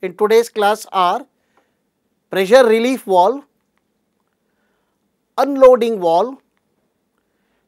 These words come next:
pressure reducing valve, sequence valve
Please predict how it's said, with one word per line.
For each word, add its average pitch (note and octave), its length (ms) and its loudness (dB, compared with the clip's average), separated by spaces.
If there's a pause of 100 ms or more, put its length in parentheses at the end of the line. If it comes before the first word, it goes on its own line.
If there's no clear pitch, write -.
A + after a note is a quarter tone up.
pressure G3 360 0
reducing A#3 560 -4
valve, E3+ 320 -4 (1040)
sequence C4 540 -6
valve G3 380 -6